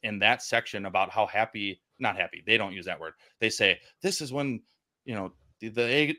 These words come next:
the agency shifted from a law enforcement an-, agency into a, an intelligence agency." And it is part of the intelligence community. And I think that that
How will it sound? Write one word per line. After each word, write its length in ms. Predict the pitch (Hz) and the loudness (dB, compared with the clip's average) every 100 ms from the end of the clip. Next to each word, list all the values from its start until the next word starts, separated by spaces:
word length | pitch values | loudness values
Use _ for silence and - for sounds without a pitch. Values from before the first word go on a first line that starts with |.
| 123 | -2
the 120 | 127 | 2
agency 360 | 151 139 - | 2 0 -6
shifted 520 | 113 - 135 - 110 95 | -6 0 0 2 -2 0
from 240 | 107 101 | -2 -2
a 120 | 92 | -4
law 200 | 92 156 | 4 4
enforcement 520 | 190 - 101 - 95 | 4 2 -2 0 -8
an-, 120 | 95 - - | -8 -12 -6
agency 440 | 107 101 101 - 117 | -4 -2 -4 -2 -2
into 340 | 113 120 107 | 0 0 0
a, 240 | 90 85 | 2 0
an 180 | 82 78 - | -2 -8 -16
intelligence 720 | 98 - 165 143 101 80 - | -12 2 4 4 -2 -10 -6
agency." 500 | 107 92 80 - 80 _ - _ | -4 -4 -6 -10 -12 _ -20 _
And 340 | 127 117 107 - - | 6 8 8 2 4
it 160 | 131 | 8
is 300 | 147 165 - - _ | 8 6 0 -8 _
part 220 | - 123 160 | 6 8 8
of 80 | |
the 80 | 113 | 4
intelligence 520 | 117 110 117 123 127 | 0 4 2 2 -2
community. 560 | - 120 165 113 101 127 _ _ _ | -2 0 0 0 -2 -4 _ _ _
And 240 | 120 113 101 | 6 6 4
I 160 | 98 120 | 2 2
think 300 | - 131 - | 4 0 4
that 160 | 107 | 4
that 240 | 101 104 | 6 6